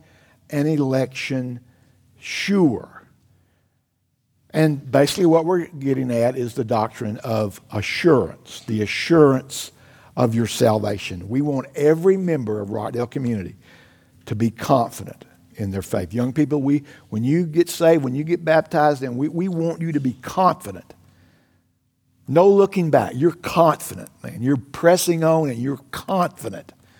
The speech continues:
Without a doubt that you belong to God, that you're His. His.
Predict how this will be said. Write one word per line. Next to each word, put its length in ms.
Without 340
a 40
doubt 360
that 120
you 140
belong 380
to 40
God, 300
that 120
you're 260
His. 600
His. 720